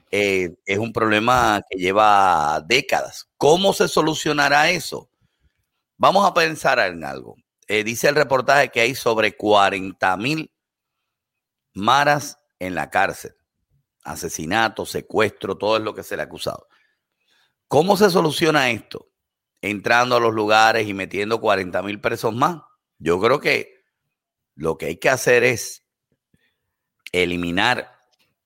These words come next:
desde abajo esa posibilidad de que crezca, eh, esa, de que siga creciendo esa ganga, pero eliminar desde abajo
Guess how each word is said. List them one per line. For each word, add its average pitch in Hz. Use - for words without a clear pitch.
desde 80
abajo 80
esa 95
posibilidad 101
de 78
que 76
crezca, 85
eh, 78
esa, 87
de 87
que 85
siga 147
creciendo 101
esa 92
ganga, 101
pero 85
eliminar 80
desde 135
abajo 123